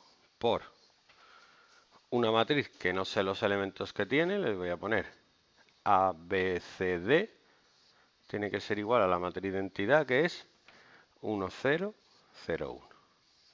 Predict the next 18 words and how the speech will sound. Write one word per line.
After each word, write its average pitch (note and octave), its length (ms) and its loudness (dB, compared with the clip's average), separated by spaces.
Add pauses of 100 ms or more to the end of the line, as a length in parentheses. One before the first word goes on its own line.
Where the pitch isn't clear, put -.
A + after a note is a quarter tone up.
(560)
Entonces F#2+ 460 -6
multiplico C3 760 -6
esta - 360 0
por G2+ 180 -2
esta - 320 -6 (260)
y A2+ 100 -6
me G2 160 0
queda F2+ 360 0 (1000)
dos A2+ 520 0
A D2+ 260 2 (140)
más F2 380 -4
tres G2 260 0
C, E3 340 0 (180)
fila G2 340 -2
por F2 200 -6
columna, D3 540 -6 (2750)
dos A#2+ 520 -2
B E2 260 0